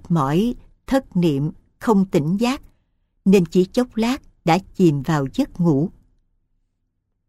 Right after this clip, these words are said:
Ba trăm chín mươi bốn. Khi ấy, Đại Đức Sariputta đã sách tấn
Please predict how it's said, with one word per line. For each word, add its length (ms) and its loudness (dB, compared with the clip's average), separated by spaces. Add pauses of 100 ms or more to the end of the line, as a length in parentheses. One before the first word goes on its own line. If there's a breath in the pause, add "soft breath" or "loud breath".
(1800)
Ba 200 -2
trăm 240 0
chín 240 -2
mươi 100 0
bốn. 280 -2 (2500)
Khi 160 2
ấy, 320 -2 (540)
Đại 240 0
Đức 200 -2
Sariputta 920 -2 (340 soft breath)
đã 220 2
sách 260 -6 (160)
tấn 280 -2